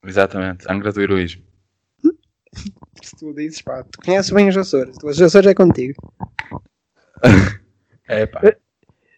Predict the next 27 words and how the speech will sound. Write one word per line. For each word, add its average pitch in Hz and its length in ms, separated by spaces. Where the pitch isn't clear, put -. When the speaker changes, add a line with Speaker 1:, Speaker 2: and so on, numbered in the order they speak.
Speaker 2:
eu 156 100
quando 170 160
estive 151 280
lá 170 80
estava 185 200
na 190 100
barriga 185 320
da 185 80
minha 180 160
mãe. 139 180
Speaker 1:
Eu, 98 160
eu 98 460
da 104 100
escola 101 480
até - 240
casa 117 260
sei 127 200
o - 20
caminho 135 300
de 135 80
cor. 98 280
Sabia? 98 320
Speaker 2:
E 180 80
não 170 120
sa-, 160 160
hum, 156 280
tipo, - 200